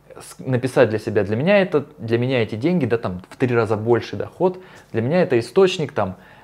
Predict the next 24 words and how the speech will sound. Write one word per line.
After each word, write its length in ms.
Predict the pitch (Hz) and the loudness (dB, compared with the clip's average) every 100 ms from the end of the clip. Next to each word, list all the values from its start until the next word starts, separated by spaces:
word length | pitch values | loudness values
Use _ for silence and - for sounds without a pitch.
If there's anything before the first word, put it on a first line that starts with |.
| _ | _
безопасности, 800 | 104 123 127 208 196 180 175 - | 2 2 6 6 4 -2 -4 -2
лёгкости, 680 | 156 120 156 - 139 135 123 | 2 4 4 2 -2 -4 -8
покоя, 640 | - 107 - 151 160 135 | -4 -4 -2 2 4 4
свободы, 1000 | - 107 104 107 135 160 156 135 127 120 - - - | 0 -2 -2 0 2 2 2 2 0 -4 -14 -20 -14
а, 400 | - 107 107 104 101 | -4 0 2 0 0
ещё 320 | 104 - 175 | -2 0 2
чего-то», 420 | 170 147 143 139 | 2 2 2 2
и 140 | - | -2
написать, 420 | 131 123 123 170 151 | -4 -4 -2 -2 -2
ну, 100 | 143 | -4
хотя 320 | 131 127 143 | -4 0 2
бы 300 | 123 113 - - _ _ _ _ | 2 0 -4 -20 _ _ _ _
сто 760 | - - - - 113 110 104 - _ - | -20 -18 -6 2 6 6 2 -6 _ -12
вариантов. 720 | 104 101 110 113 98 92 85 - - _ _ | 0 2 6 4 4 -2 -12 -14 -20 _ _
И 80 | 131 | -8
каждый 520 | - 170 165 123 117 | 0 2 2 2 -2
из 120 | 107 | -2
вариантов, 600 | 107 107 110 156 143 98 | -2 0 0 0 -2 -10
то 100 | - | -8
есть 160 | 101 92 | -10 -6
получается 520 | 107 101 110 95 - | -6 -4 -6 -6 -10
сто 300 | - - 107 | -18 -4 -2
раз, 360 | 107 151 160 - - - _ - | 2 2 2 -4 -20 -20 _ 2
простучать. 800 | 131 - 127 120 - 151 185 185 | 2 2 -6 -6 4 6 6 2